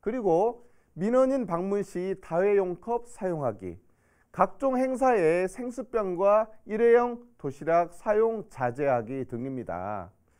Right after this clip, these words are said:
또 각 부서에서 녹색 제품 우선 구매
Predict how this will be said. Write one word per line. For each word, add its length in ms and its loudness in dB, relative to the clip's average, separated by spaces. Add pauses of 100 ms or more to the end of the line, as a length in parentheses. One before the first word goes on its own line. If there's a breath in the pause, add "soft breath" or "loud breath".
(400)
또 400 6
각 240 4
부서에서 680 2
녹색 420 -2
제품 480 -2 (160)
우선 440 -2
구매 420 -2